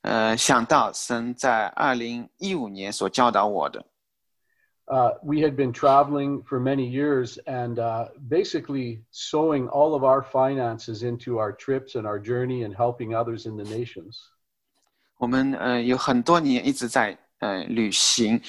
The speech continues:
Speaker 1: 我们也是经济上有很多的费用都是放在这个旅行以及去帮助别人这个当中。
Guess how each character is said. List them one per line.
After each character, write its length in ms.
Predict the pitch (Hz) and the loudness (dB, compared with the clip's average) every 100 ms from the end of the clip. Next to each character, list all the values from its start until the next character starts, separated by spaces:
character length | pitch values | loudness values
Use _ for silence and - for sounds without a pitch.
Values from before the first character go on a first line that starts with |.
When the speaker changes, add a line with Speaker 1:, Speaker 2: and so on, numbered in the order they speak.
| - - | -12 -2
Speaker 1:
我 80 | 113 | 2
们 140 | 123 | 6
也 120 | 127 | 6
是 280 | 107 - 120 | 6 2 0
经 240 | - 143 | 4 4
济 120 | 139 135 | 4 4
上 240 | - 120 | 4 4
有 140 | 107 | 2
很 240 | 101 117 95 | -2 -2 0
多 160 | 131 | 2
的 100 | 131 | 4
费 340 | 117 - 160 127 | 2 4 6 6
用 200 | 120 92 | 4 2
都 160 | 117 | 2
是 220 | 113 123 113 - - | 2 0 -2 -6 0
放 200 | 143 117 | 2 4
在 100 | 117 | 2
这 160 | 127 | 2
个 60 | 120 | 2
旅 260 | 113 107 | 2 0
行 300 | 98 - 113 | 0 0 0
以 80 | 110 | 0
及 100 | 107 | -2
去 160 | 113 117 | 0 2
帮 260 | - 139 | 2 2
助 160 | 139 143 | 4 2
别 200 | 104 101 | 4 2
人 200 | 92 92 - | 0 -6 -4
这 100 | - | -2
个 60 | 101 | -2
当 240 | 101 101 | -2 -4
中。 200 | - 98 | -6 -8